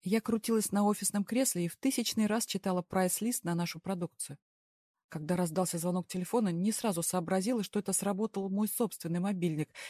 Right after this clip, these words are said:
и ответила важным голосом. «Фирма «Профстеп». Чем могу помочь?» «Елена Викторовна?» — послышался смутно знакомый голос. «Следователь Белова вас беспокоит».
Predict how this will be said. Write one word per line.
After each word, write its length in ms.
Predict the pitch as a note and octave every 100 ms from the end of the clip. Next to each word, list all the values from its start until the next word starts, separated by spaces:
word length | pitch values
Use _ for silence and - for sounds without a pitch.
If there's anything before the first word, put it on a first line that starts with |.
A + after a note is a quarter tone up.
| -
и 80 | D#3+
ответила 480 | - F#3 B3+ C4
важным 360 | F#3 F#3 F3+ F3+
голосом. 460 | D#3+ D#3 D3 - D3 _ _ _ _ _ _
«Фирма 340 | - C#4+ C#4+
«Профстеп». 520 | C#4 B3+ A#3+ - D#3+ C#3+ _ _ _
Чем 240 | - D4+
могу 220 | D4 C#4 C4
помочь?» 500 | B3 G#3 G#3 - - _ _ _ _ _
«Елена 300 | D3+ D3+ D3+
Викторовна?» — 560 | C#3+ D3+ - G#3 A3+ B3+ _ _ _ -
послышался 520 | A3+ B3 A#3+ A#3+ A#3
смутно 380 | - A3+ G#3+ G#3+
знакомый 380 | G#3+ G#3+ G#3+
голос. 340 | G3 G#3 G3+ - - - _
«Следователь 500 | - C4 C4 B3+ B3+
Белова 380 | A#3 B3 E3+ D#3
вас 200 | D3 D3+
беспокоит». 540 | D3+ - E3 D#3 D3+